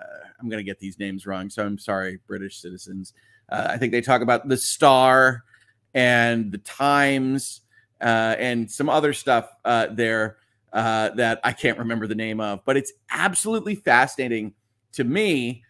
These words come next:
as an American who knows that there are people that are deeply invested in these stories. Uh, Americans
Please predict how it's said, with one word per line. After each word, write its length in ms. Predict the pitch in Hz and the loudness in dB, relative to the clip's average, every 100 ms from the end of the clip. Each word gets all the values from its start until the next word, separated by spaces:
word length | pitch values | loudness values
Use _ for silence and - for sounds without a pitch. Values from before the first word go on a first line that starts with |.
| _ _ 135 | _ _ 0
as 200 | 139 123 | 0 0
an 80 | |
American 680 | 117 160 208 131 107 95 117 - _ - | 2 6 6 4 -2 -8 -8 -16 _ -2
who 80 | 233 | 6
knows 340 | 208 226 170 | 8 6 2
that 140 | 156 | 0
there 160 | 156 135 | 0 0
are 100 | 127 | 0
people 340 | 131 120 113 | -4 -6 -4
that 140 | 113 110 | -4 -2
are 80 | 107 | -2
deeply 320 | 113 113 110 | -4 -4 -4
invested 380 | 104 104 107 101 | -4 -6 -8 -8
in 60 | |
these 140 | 98 95 | -8 -10
stories. 320 | 90 95 120 | -12 -10 -8
Uh, 40 | |
Americans 840 | 120 123 104 131 147 151 135 123 | -6 -6 -6 -2 -2 -2 -4 -6